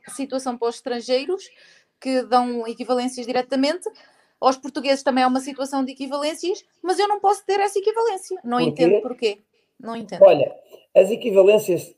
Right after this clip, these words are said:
Speaker 2: eh, eh, as equivalências têm a ver com o facto do teu passado desportivo, com o teu conhecimento atual e com aquilo que tu já conquistaste também
Speaker 1: Sim.
Speaker 2: com o João.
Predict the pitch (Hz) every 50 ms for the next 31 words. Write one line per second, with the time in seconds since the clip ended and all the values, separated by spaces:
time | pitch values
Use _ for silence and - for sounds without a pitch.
0 | _ - 160 151 147 147 147 147 135 131 127 123 117 113 110 104 - _ _ _
1 | _ _ _ _ _ _ _ - 151 147 151 180 - 180 190 156 160 156 160 180
2 | 175 139 - 156 147 131 - - 175 170 165 151 123 123 139 143 139 131 123 123
3 | 117 113 - _ _ _ _ _ _ _ _ _ - - 175 180 175 - - 175
4 | 156 151 147 147 - 147 139 156 147 160 180 165 - - 160 - - 175 156 147
5 | 147 143 - - - - 156 147 143 147 151 147 143 139 165 - - _ _ _
6 | _ _ _ _ _ _ - - 156 147 151 196 202 185 185 - 180 175 156 -
7 | - 175 160 160 165 165 160 156 147 147 - 139 135 - - - 143 135 - -
8 | 139 139 131 139 147 151 170 190 - _ _ _ _ _ _ _ _ _ _ _
9 | _ _ _ _ _ _ _ - 147 143 - 180 175 175 170 175 180 196 196 -
10 | - - 196 170 214 202 - - - - - - - - 220 214 214 - - -
11 | - 214 202 196 175 190 185 196 208 - - - 214 208 220 214 214 233 220 196
12 | 185 - -